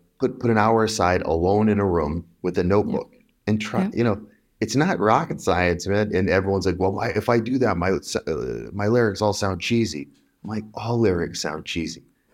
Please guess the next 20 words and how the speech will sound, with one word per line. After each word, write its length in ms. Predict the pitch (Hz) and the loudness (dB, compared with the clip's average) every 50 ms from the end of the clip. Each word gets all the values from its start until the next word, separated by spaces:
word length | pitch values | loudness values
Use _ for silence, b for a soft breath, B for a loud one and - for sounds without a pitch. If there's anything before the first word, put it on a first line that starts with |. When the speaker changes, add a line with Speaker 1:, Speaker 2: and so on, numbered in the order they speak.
| b b b - | b b b -4
Speaker 1:
You 100 | 110 113 | -2 0
just 220 | 113 123 123 127 123 | 2 0 0 2 2
gotta 160 | 120 98 95 | 2 2 0
sell 420 | - - - - - 117 120 113 | 0 -4 -2 0 0 2 4 2
'em, 220 | 95 85 80 80 82 | 2 0 0 0 0
you 80 | 90 | 2
know? 140 | 92 98 98 | 2 2 2
It's, 200 | 101 98 98 101 - b b b b b b b b b b _ - - _ _ _ - | 2 0 -4 -8 -18 b b b b b b b b b b _ -20 -20 _ _ _ -10
"Have 140 | - 101 107 | -6 -4 0
you 120 | 110 117 98 | 0 0 2
read 300 | 87 107 117 131 143 139 | 2 2 4 4 4 4
my 180 | 139 135 143 | 4 4 4
lyrics?" 580 | 143 143 143 139 143 143 139 143 - - - - | 6 6 6 4 4 2 0 -2 -6 -8 -6 -2
You 140 | 101 92 90 | 0 2 4
know, 120 | 95 98 | 4 2
so 300 | 87 80 90 92 90 - - - | 2 2 2 0 0 0 -2 -4
I, 120 | - 90 - - - _ _ - - | -4 -4 -4 -6 -14 _ _ -8 -8
I 60 | 87 - - | -8 -4 0
think, 280 | 107 107 220 214 214 - | 0 2 2 2 0 2
um, 500 | 98 92 92 92 92 90 90 87 87 | 2 2 2 0 0 0 -2 -4 -4